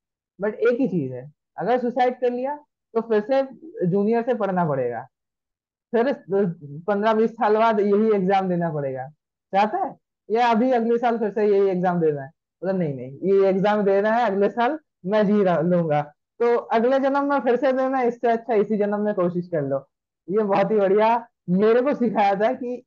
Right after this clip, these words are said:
हाँ, बात तो सही है, फिर से पहले पैदा हो, फिर से सारा exam दो, उससे अच्छा तो जितना cross कर चुके हो, कर लिए हो, अभी नया exam दो,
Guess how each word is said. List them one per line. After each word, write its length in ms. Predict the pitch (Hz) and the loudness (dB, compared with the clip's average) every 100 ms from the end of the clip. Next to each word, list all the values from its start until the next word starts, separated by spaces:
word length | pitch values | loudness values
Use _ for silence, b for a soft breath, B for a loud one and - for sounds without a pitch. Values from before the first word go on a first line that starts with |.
| - | -10
हाँ, 380 | 170 214 190 139 160 | -2 0 0 -4 -4
बात 380 | 160 185 196 277 | 2 2 2 -2
तो 80 | 262 | 2
सही 240 | 233 202 | 2 2
है, 220 | 151 147 | 0 -2
फिर 260 | - - 196 | -8 -6 -4
से 160 | 254 | -2
पहले 420 | 233 214 208 220 240 - _ _ _ _ - | 0 2 2 0 -2 -6 _ _ _ _ -4
पैदा 300 | 185 185 214 | 0 2 2
हो, 360 | 220 185 180 - _ _ | 2 2 -2 -10 _ _
फिर 140 | 208 208 | 0 0
से 160 | 247 | 0
सारा 240 | 233 220 220 | 0 2 2
exam 440 | 208 214 208 196 | 2 2 2 2
दो, 120 | 190 | 0
उससे 220 | 202 - 240 | -2 0 -2
अच्छा 300 | 233 - 240 | -2 -4 -2
तो 120 | 240 | 0
जितना 360 | 214 214 226 | -2 -2 -4
cross 280 | 240 214 214 226 | -2 0 0 0
कर 140 | 226 214 | -2 -2
चुके 300 | 220 226 254 | -4 -2 -2
हो, 200 | 302 - _ _ _ _ _ - | -2 -8 _ _ _ _ _ -2
कर 140 | 220 | 2
लिए 260 | 220 214 170 | 2 2 2
हो, 280 | 143 139 _ _ _ | 0 -6 _ _ _
अभी 200 | 156 190 | -4 0
नया 320 | 214 214 214 214 | 2 2 2 2
exam 460 | 196 180 190 175 | 2 2 2 2
दो, 240 | 156 156 | 0 -2